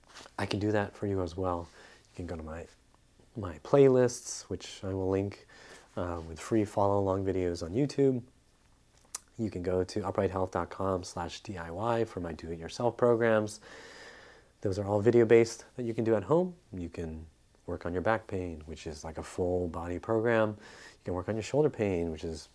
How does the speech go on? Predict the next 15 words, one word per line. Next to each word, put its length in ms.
basically 420
the 140
upper 220
half 200
of 140
your 80
body 340
plus 480
a 20
bunch 160
of 100
shoulder 360
stuff, 760
which 320
is 220